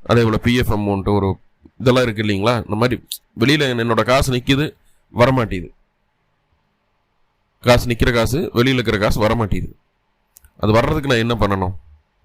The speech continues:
அப்படின்ட்டு நிறைய மகரம் கேட்டுட்டு இருக்குது. இந்த சூரியன் அஷ்டமாதிபதியாகி ஒன்பதுல இருக்கும்போது வெளியில கொடுத்த பணம், நம்பி கொடுத்த பணம்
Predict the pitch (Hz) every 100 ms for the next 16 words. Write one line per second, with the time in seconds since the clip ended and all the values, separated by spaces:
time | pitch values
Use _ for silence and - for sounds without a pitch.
0 | _ _ _ _ _ _ _ _ 98 104
1 | 127 113 120 123 98 80 65 95 113 147
2 | 156 139 117 120 110 104 92 90 92 87
3 | - _ _ _ _ _ _ _ _ _
4 | _ _ _ _ _ _ _ _ - 131
5 | 143 165 147 127 156 151 147 135 135 139
6 | 131 123 127 120 110 113 113 101 135 -
7 | _ _ _ _ 92 127 165 151 131 151
8 | 143 127 123 - 113 135 147 127 127 120
9 | 110 123